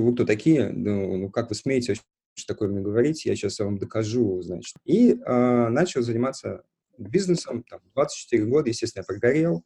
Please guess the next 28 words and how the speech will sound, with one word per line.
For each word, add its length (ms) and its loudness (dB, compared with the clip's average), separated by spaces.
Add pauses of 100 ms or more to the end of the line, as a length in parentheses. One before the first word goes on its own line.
Начался 560 -2
такой 460 0
не 240 -8
очень 240 -4
лю-, 120 2
ну, 180 0
не, 420 0
непростой 480 0
период, 460 4
вот. 260 4
И 140 -6
потом 220 -4
я 60 0
подумал: 500 0
«Ну, 560 -2 (160)
может 380 -6
быть, 140 -10
им, 80 -14
конечно, 360 -4
виднее, 1000 0 (640)
может 300 0
быть, 100 -2
действительно 440 -2
после 260 0
тридцати». 640 -2
И 140 -4
как-то 300 0
я 300 4